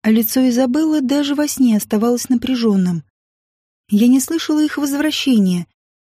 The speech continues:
Магия Каи начала выветриваться,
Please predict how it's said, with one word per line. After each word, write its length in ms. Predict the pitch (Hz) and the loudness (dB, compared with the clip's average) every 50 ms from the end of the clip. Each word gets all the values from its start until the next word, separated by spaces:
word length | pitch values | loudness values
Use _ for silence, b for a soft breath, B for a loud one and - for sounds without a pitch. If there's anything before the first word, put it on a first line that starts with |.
| _ _ _ _ _ _ _ | _ _ _ _ _ _ _
Магия 440 | - 202 220 240 240 208 226 247 240 | 0 2 2 2 2 2 0 0 -2
Каи 380 | 233 - - 294 294 269 240 202 | -2 -4 -4 -2 -2 0 0 2
начала 420 | 185 202 208 - - 247 262 277 | 2 0 0 0 -2 -2 -2 -2
выветриваться, 880 | 269 285 277 262 254 220 220 - 208 190 165 196 - - - 202 175 | -4 -2 -2 0 0 -2 -2 -2 -2 -2 -2 -4 -4 -4 -6 -6 -6